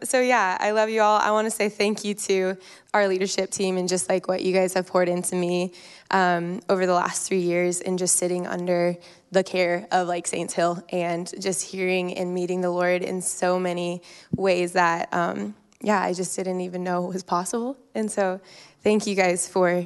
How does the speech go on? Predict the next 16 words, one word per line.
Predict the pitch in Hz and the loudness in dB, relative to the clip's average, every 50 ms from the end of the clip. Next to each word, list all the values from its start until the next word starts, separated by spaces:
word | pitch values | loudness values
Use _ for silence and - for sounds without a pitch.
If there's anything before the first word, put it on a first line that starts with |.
| 180 - | -6 -6
just | - 190 180 - | -4 -4 -4 -2
being | - 185 180 180 180 185 - | -2 -2 -2 -2 -4 -2 0
agents | 190 196 185 180 185 180 - 185 | 0 0 2 0 -4 -4 -4 -6
of | 175 - | -6 -4
transformation | - 190 180 175 - - 175 175 175 170 - 185 | -2 -2 -2 -2 -2 0 0 0 0 0 -2 -2
in | 180 180 | -2 0
my | 180 180 180 180 | 0 0 0 0
life | 185 185 180 196 - - - - | 0 0 0 -2 -4 -8 -8 -6
and, | 180 175 175 180 180 185 - - _ _ _ - _ _ _ _ | -4 -4 -4 -4 -6 -8 -10 -16 _ _ _ -20 _ _ _ _
yeah, | _ 196 190 175 175 | _ 0 0 0 -2
giving, | 180 - 190 185 190 185 190 190 185 180 - _ _ - | -4 -2 -2 0 0 0 0 -2 -4 -6 -12 _ _ -10
giving | - 185 185 190 | -6 -2 0 2
me | 196 196 196 | 2 2 2
this | 180 180 165 - | 0 -2 -4 -4
mic. | 160 147 160 196 220 - - _ _ _ _ _ _ _ _ _ _ - - - - - - - - - - - - - 226 226 220 214 214 202 - - - - - - _ _ _ - - - - - - - - - _ - | -6 -6 -4 -4 -6 -6 -10 _ _ _ _ _ _ _ _ _ _ -20 -20 -20 -20 -20 -20 -20 -20 -20 -20 -20 -20 -20 -20 -20 -20 -20 -20 -20 -20 -20 -20 -20 -20 -20 _ _ _ -20 -20 -20 -20 -20 -20 -20 -20 -10 _ 4
Um, | 226 226 220 208 202 196 202 208 214 | 4 6 6 4 4 2 0 -2 -2